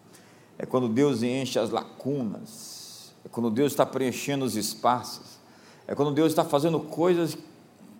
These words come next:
que estão longe do alcance das nossas mãos. É quando Deus está trabalhando naquilo que nós nem sabemos que está acontecendo. É o mistério da providência, porque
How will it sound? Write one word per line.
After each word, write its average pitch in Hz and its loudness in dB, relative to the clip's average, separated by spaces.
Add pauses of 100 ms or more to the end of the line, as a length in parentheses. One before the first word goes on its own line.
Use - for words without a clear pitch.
que - -6
estão 156 -2 (960)
longe 131 2 (540)
do 120 2
alcance 120 4 (320)
das 95 -4
nossas 98 -4
mãos. 78 -12 (280)
É - -12
quando 135 0
Deus 151 6
está 147 4
trabalhando 139 4
naquilo 139 -2
que 165 -2
nós 156 2
nem 196 0
sabemos 139 -2
que - -14
está 107 -2
acontecendo. - -8 (1040)
É 147 10
o 175 10
mistério 190 6
da 131 8
providência, 156 4
porque 156 4